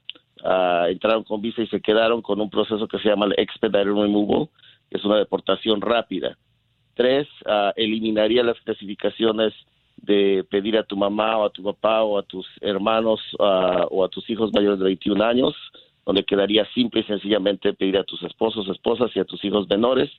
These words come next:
Ah, cuatro, empieza él a, a requerir que sea por mérito, ah, eh, la inmigración, es decir, que ya, ya solo se requieran personas que tengan un oficio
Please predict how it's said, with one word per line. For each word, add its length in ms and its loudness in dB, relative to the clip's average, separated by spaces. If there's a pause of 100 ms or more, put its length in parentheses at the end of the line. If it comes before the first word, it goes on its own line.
(600)
Ah, 380 0
cuatro, 480 -2 (320)
empieza 800 0
él 380 -2
a, 400 2
a 180 -2
requerir 640 -2
que 200 0
sea 520 2
por 200 -2
mérito, 560 -2 (420)
ah, 560 2
eh, 220 2
la 120 4
inmigración, 680 0
es 120 -2
decir, 300 -4
que 140 -2
ya, 240 2 (160)
ya 480 2
solo 200 -2
se 260 -2
requieran 500 0
personas 440 -2
que 100 -4
tengan 400 0 (340)
un 160 2
oficio 840 -2